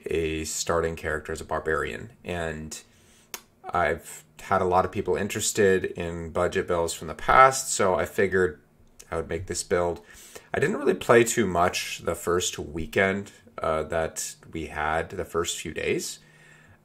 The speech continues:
Uh, up until this past Sunday, I was only level twenty-four, and then in a single day I got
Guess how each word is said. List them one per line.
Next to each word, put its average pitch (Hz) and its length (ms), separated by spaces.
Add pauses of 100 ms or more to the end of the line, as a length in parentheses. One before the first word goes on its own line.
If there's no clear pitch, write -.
Uh, - 220
up - 180
until 87 300
this 87 180
past - 380
Sunday, 90 640 (440)
I - 140
was 90 200
only 95 240
level 85 220
twenty-four, 87 1000
and 87 160
then 80 320
in 78 160
a 82 60
single 113 340
day 87 380
I 82 40
got 78 440